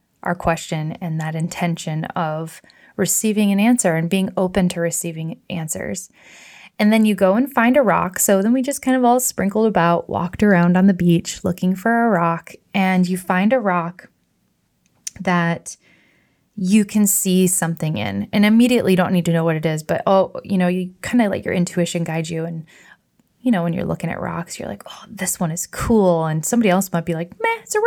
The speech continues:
rock." But you see something in it. So we just let our intuition guide us around, and we find a rock that has some texture or shape. And then you pick this rock.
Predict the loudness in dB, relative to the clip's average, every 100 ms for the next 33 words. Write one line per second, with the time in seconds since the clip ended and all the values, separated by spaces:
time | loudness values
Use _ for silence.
0 | 2 0 -6 -20 -20 -6 -2 0 0 0
1 | 0 0 0 -2 -4 -6 -6 -8 -12 -10
2 | -2 0 0 -6 _ -20 _ _ -4 -4
3 | 0 0 2 0 -2 -4 -4 -2 0 0
4 | -2 -4 -2 -2 -4 -4 -4 -2 -2 -2
5 | -4 -6 -10 -8 -8 -8 -8 -8 -8 -10
6 | -8 -2 2 2 0 -2 -2 -2 -8 -18
7 | -20 -20 -20 _ _ -6 -2 0 0 2
8 | 0 -2 -6 -2 -2 -2 -6 -6 -8 -12